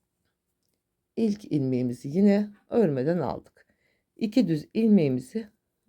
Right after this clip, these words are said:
örüyoruz. Burada hemen şu ilmek ve öndeki ters ilmeğin yerini değiştiriyoruz arkadaşlar.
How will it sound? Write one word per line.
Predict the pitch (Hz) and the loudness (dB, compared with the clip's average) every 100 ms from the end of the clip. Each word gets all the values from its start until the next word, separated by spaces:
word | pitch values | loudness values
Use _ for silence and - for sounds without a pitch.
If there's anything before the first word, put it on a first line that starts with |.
| _ | _
örüyoruz. | 160 156 117 - - - _ _ _ _ _ 240 | -2 -2 -4 -10 -16 -20 _ _ _ _ _ -2
Burada | 294 220 139 156 - _ _ _ _ | 0 2 2 0 -6 _ _ _ _
hemen | - 208 156 175 - _ | -2 0 2 -2 -8 _
şu | - - 285 | -20 -10 -4
ilmek | 294 190 139 135 - | 0 0 0 -4 -4
ve | 135 - - _ _ _ _ _ _ | -4 -4 -8 _ _ _ _ _ _
öndeki | - 254 190 131 117 | 0 4 4 0 -6
ters | - 240 240 147 | -4 -4 -4 -8
ilmeğin | 135 127 170 208 | -6 -4 -2 0
yerini | 262 165 147 208 | 0 0 -2 -4
değiştiriyoruz | 175 147 143 - 127 - - - | -4 -4 -4 -10 -8 -8 -10 -14
arkadaşlar. | - - - - - _ - | -16 -16 -20 -20 -20 _ -20